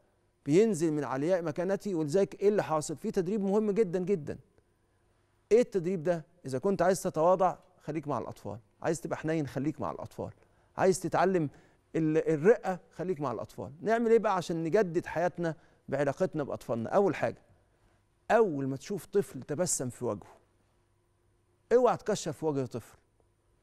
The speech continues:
تكشيرك في وجه الطفل ده بينعكس على قلبك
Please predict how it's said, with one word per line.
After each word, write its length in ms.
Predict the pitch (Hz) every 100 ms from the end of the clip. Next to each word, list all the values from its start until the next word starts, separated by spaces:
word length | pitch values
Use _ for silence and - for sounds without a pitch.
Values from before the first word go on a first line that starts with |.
| _
تكشيرك 400 | 156 - 226 240
في 120 | 170 202
وجه 160 | 196
الطفل 440 | 185 - 208 180 170
ده 160 | 196 - _ _ _ _ _ _ _
بينعكس 640 | 147 160 147 143 185 135 139
على 180 | 131
قلبك 580 | 135 190 190 175 - -